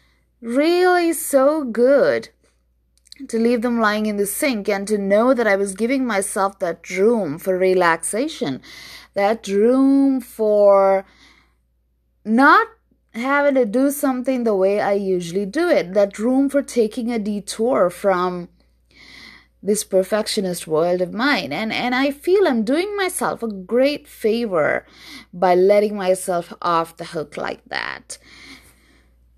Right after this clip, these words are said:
Yep, so that's my thoughts about perfectionism. And, uh, I,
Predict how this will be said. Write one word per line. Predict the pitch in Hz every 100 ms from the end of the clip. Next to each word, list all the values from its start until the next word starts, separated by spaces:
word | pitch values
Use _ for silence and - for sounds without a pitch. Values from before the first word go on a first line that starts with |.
| -
Yep, | 480
so | - 302
that's | 226 370 587 - - -
my | 247 285 285
thoughts | 269 339 587 -
about | 320 240 294 196
perfectionism. | 208 196 175 - 185 185 180 160 160 156 - _ _ _ _ _ _ _ _ _ _ - 214 208 -
And, | 196 190 185 180 175 170 170 175 170 165 165 -
uh, | 69 - - -
I, | -